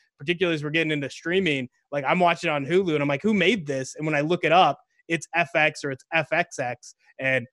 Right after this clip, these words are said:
I don't really know the difference, but I know they're making good shit right now. So, uh, I,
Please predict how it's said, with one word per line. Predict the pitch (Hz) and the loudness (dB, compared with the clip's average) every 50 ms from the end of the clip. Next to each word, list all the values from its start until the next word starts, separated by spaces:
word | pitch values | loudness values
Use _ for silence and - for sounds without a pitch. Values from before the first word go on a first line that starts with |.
| - | -6
I | 139 147 | -2 -2
don't | 156 160 156 156 | -2 -2 -2 0
really | 160 165 156 160 160 | 0 2 2 2 2
know | 160 160 | 2 2
the | 151 147 | 2 2
difference, | 139 185 185 - 160 147 139 127 - | 0 0 0 0 -2 -4 -4 -4 -2
but | 143 | -2
I | 139 139 | 0 0
know | 143 151 151 | 2 2 2
they're | 151 151 147 | 2 2 0
making | 151 151 147 143 143 139 | 0 0 0 -2 -4 -4
good | 135 160 156 135 | -2 -2 -4 -4
shit | - - 190 196 - | -4 -4 -4 -4 -2
right | 139 139 135 131 127 | -2 -4 -4 -4 -4
now. | 127 127 123 123 120 - _ _ _ _ _ | -6 -6 -6 -8 -8 -10 _ _ _ _ _
So, | - - - 170 151 147 139 131 123 - - _ _ _ - | -8 -2 2 4 4 6 6 4 4 0 -4 _ _ _ -6
uh, | 143 139 135 131 131 131 127 135 135 | -2 0 0 2 2 2 0 0 0
I, | 143 143 147 147 | 0 0 0 0